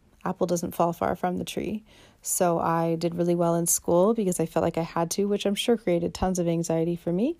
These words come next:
And I got into all of the universities that I applied for. And of course, I attended the one my mom wanted me to attend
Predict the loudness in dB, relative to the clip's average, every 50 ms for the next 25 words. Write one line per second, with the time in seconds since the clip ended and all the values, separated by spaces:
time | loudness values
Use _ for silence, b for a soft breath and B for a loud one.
0 | B B B B B B B B -4 -2 0 2 2 0 0 -2 -2 -2 -2 0
1 | 0 0 0 0 0 0 2 2 2 0 -2 -2 -6 -4 0 2 4 4 6 4
2 | 4 2 0 -2 -2 -2 0 0 0 0 0 0 -2 0 0 0 2 2 2 2
3 | 2 0 0 2 2 0 0 0 0 -2 0 0 0 0 0 0 0 2 4 4
4 | 4 2 2 0 -2 -2 -2 0 0 0 0 0 0 0 0 0 0 0 2 2
5 | 2 0 0 0 0 0 2 2 2 2 2 0 0 0 0 0 0 0 0 -2
6 | -2 -2 -2 -2 -2 -4 -2 0 2 2 2 2